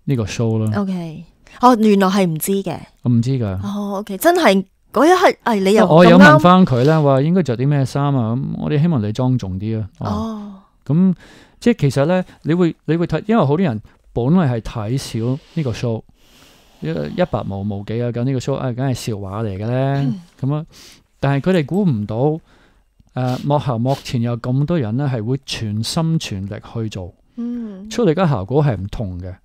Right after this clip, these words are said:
Speaker 2: 嗯。
Speaker 1: 出嚟嘅，出嚟嗰個效果呢，係非常非常，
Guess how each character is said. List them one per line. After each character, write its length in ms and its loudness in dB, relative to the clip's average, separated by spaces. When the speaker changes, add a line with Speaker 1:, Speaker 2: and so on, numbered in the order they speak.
Speaker 2:
嗯。 260 -12
Speaker 1:
出 140 -2
嚟 80 4
嘅， 240 0
出 140 0
嚟 80 4
嗰 120 2
個 60 4
效 260 -4
果 160 -2
呢， 80 0
係 140 -2
非 420 -4
常 240 -6
非 300 -4
常， 320 -8